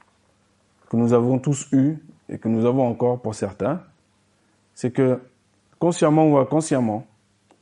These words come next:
nos regards sont sur les hommes. Si mon frère progresse, eh ben, c'est bon, moi je vais pouvoir commencer aussi à progresser.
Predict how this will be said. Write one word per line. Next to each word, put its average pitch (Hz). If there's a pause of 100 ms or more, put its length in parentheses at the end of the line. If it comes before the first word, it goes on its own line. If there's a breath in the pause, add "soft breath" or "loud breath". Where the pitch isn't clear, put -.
(200)
nos 131
regards 139
sont 147
sur 127
les 110
hommes. 87 (3250)
Si -
mon 143
frère 143 (1080)
progresse, 135 (400)
eh 113
ben, 127 (800)
c'est 123
bon, 107
moi 120
je 104
vais 104
pouvoir 113
commencer 113
aussi 104
à 110
progresser. 104